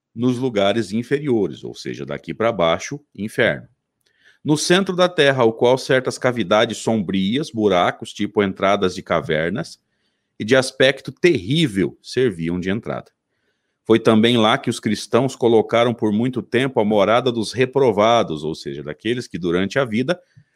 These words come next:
lembre-se, a doutrina da unicidade das existências, a doutrina da vida única,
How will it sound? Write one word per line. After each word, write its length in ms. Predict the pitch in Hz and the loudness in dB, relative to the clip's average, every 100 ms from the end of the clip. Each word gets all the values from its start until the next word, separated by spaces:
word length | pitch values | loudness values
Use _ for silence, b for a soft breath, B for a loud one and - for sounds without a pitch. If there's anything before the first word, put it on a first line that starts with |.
| b - | b -4
lembre-se, 720 | 92 107 87 78 - 73 69 | 0 2 0 -4 -8 -14 -8
a 100 | - | -4
doutrina 680 | 82 90 87 - 104 131 131 | 2 2 2 -2 -2 0 0
da 160 | 107 92 | 2 2
unicidade 880 | 92 135 127 123 98 76 92 95 82 | 2 2 0 -2 -6 -2 0 0 0
das 160 | 85 | -4
existências, 720 | 80 76 71 - 76 95 - | -4 -8 -12 -8 -6 -6 -6
a 60 | 95 | -4
doutrina 500 | 82 85 - 104 110 | -2 -4 -4 -4 0
da 140 | 101 | 2
vida 340 | 85 92 120 123 | 0 0 2 4
única, 640 | 95 92 92 113 - 170 | 4 2 0 -2 0 0